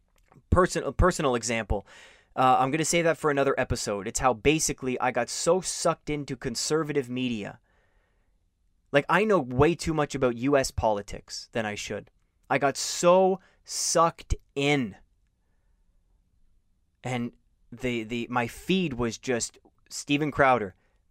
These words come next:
Ben Shapiro, Jordan Peterson, and then it was, uh, like, I, I can't wait to do another episode on that. But it's amazing how YouTube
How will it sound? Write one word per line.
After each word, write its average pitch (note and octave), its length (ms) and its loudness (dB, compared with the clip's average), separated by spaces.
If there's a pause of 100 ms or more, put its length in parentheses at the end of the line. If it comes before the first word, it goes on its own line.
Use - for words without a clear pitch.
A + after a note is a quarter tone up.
Ben E3 200 4
Shapiro, B2+ 640 4 (540)
Jordan D#3 300 8
Peterson, C#3 720 4
and C3+ 160 2
then D#3+ 120 4
it D#3+ 40 4
was, D#3 260 2
uh, D#3 160 6
like, D3+ 220 4
I, C#3+ 200 4
I C#3 120 0
can't D3+ 240 0
wait D#3+ 160 4
to D3 80 -2
do C#3+ 80 0
another B2+ 280 2
episode A#2 420 0
on G#2 180 -4
that. F#2+ 200 -8 (440)
But C#3 240 4 (840)
it's C#3+ 300 -4
amazing E3+ 760 0
how D3 560 2 (340)
YouTube B2 720 -4